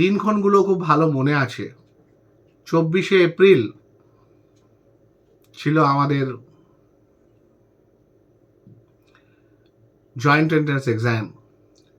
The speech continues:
আর সেটা রেজাল্ট বেরিয়েছিল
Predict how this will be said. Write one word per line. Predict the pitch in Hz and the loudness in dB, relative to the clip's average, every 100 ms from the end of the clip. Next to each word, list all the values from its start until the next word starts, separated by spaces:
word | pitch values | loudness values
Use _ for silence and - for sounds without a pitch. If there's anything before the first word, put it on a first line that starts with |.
| _ _ _ _ _ _ _ _ _ _ | _ _ _ _ _ _ _ _ _ _
আর | - 110 113 | -4 -2 -2
সেটা | 147 143 131 | -4 -2 0
রেজাল্ট | 127 165 180 170 | 2 4 4 4
বেরিয়েছিল | 180 190 180 170 | 4 4 2 0